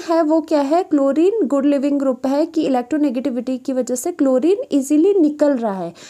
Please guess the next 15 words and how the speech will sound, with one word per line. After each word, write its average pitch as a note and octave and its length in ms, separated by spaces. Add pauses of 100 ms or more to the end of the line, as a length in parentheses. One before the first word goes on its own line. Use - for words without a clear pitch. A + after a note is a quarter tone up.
(200)
तो F#4+ 80
क्या F#4+ 220
करेगा, E4 360
क्लोरीन D#4+ 480
यहाँ C#4+ 300
से F4+ 160
इलेक्ट्रॉन्स D4+ 540
लेगा B3+ 400
और D#4 460
खुद D#4 260
यहाँ B3+ 500
पे D#4+ 100
जाके B3+ 380
लग A#3+ 260
जाएगा, D#3+ 440